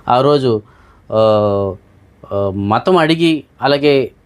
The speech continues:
వాళ్ళు ఎవరు అనేది పూర్తి కనుక్కొని భార్యల ముందే భర్తల్ని చంపడం అనేటువంటిది, అలాగే పిల్లల ముందే తండ్రులను చంపడం అనేటువంటిది ఎంతో, ఆ, బాధాకరమైన విషయం అది.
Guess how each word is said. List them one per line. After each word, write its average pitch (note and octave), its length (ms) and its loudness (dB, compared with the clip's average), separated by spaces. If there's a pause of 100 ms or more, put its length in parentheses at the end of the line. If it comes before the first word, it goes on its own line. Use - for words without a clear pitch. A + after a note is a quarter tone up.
(140)
వాళ్ళు B2+ 380 0
ఎవరు B2+ 400 0
అనేది D3+ 260 -2
పూర్తి - 280 -8
కనుక్కొని C#3 600 -2
భార్యల B2+ 460 0
ముందే C3 420 -2
భర్తల్ని A#2 440 -4
చంపడం A#2+ 360 -2
అనేటువంటిది, A#2 400 -2
అలాగే A2+ 200 0
పిల్లల C3 280 0
ముందే B2+ 240 0
తండ్రులను A#2+ 440 -2
చంపడం A#2 180 -2
అనేటువంటిది A2+ 320 -4
ఎంతో, A2+ 400 -2 (480)
ఆ, F#2+ 100 -2
బాధాకరమైన D3+ 640 0
విషయం A#2+ 260 -4
అది. F2 120 -10